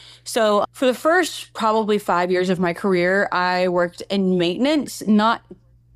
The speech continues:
necessarily just a welder, but during outages, I would kind of bounce around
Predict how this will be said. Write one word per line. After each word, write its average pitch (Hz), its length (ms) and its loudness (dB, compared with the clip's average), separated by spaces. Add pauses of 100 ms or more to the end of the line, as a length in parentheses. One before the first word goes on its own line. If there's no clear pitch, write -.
(140)
necessarily 208 840 -2
just 190 560 -4
a 208 80 -2
welder, 190 540 0
but 185 260 -2
during 220 300 -2
outages, 185 840 0 (120)
I 202 100 0
would 196 140 -2
kind 196 220 -4
of 180 80 -4
bounce 185 260 -2
around 180 160 0